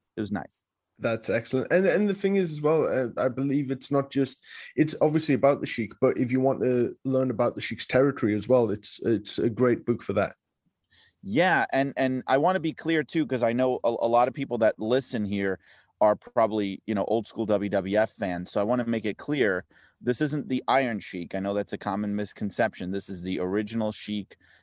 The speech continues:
Speaker 1: Ed Farhat, who, uh, was the, also the promoter in the Detroit territory. So like you said, I, I tried to make it a whole history of not only his territory in Detroit,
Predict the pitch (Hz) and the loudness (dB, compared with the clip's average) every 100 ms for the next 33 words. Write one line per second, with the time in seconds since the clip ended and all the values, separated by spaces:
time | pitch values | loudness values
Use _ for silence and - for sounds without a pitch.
0 | _ - 110 101 - 107 95 92 90 - | _ 0 0 0 0 2 4 2 0 -2
1 | 104 98 92 90 - 98 85 87 80 85 | -6 -6 -6 -6 -6 -4 -2 -2 -4 -2
2 | 90 87 87 82 87 87 85 - 95 - | 0 0 -2 -8 -8 -6 -4 0 0 0
3 | 101 85 87 78 - 87 113 135 90 80 | -6 -4 -6 -6 -6 0 4 4 2 -2
4 | 82 _ _ _ _ 107 95 92 87 - | -6 _ _ _ _ -4 -4 -4 -6 -2
5 | 104 - - 113 107 - 90 82 - 90 | -2 -2 -2 0 0 -4 -6 -6 -6 -4
6 | 92 92 87 131 110 87 - 90 - 95 | -4 -4 -2 2 2 0 -2 -2 -2 -2
7 | - 127 120 107 107 104 95 92 110 110 | 0 0 2 -2 -2 0 -2 0 0 -2
8 | 98 113 113 - 110 98 90 87 87 - | -2 -4 -4 -6 -4 -2 -4 -6 -8 -16
9 | - - _ - 104 101 92 95 110 131 | -20 -20 _ 2 4 4 2 0 2 2
10 | - 175 135 120 101 - 131 - - 120 | 2 0 0 0 -2 -2 -2 -2 0 2
11 | 117 - 90 87 87 87 92 - 110 101 | 0 -4 -4 -2 -4 -6 -8 -6 -2 -2